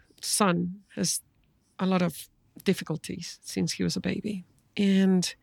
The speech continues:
she has had to make very, very tough decisions around surgery that he has had to undertake because she wants to, because she knows that that will be better for him in the future.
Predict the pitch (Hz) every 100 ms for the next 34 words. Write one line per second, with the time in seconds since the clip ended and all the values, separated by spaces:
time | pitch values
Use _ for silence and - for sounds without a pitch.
0 | _ - - - - - - _ _ _
1 | _ _ _ - - - 214 190 - 202
2 | 180 - 180 170 170 - - _ 170 170
3 | 196 185 175 175 175 165 - 185 180 -
4 | 247 - 180 - 175 180 180 175 170 -
5 | - _ _ _ _ _ _ _ _ _
6 | - - 214 208 185 160 165 160 _ _
7 | _ _ - 175 - 175 165 - - -
8 | 180 - 180 170 170 - - - - _
9 | _ - 190 185 - 202 196 165 165 -
10 | - - 180 202 - - - - 190 208
11 | - 190 170 - - - 208 180 185 196
12 | 185 170 - 170 - 185 180 180 180 -
13 | 180 170 170 - - - - - - -
14 | 180 196 185 - 175 185 175 190 180 156
15 | - 170 170 - 170 165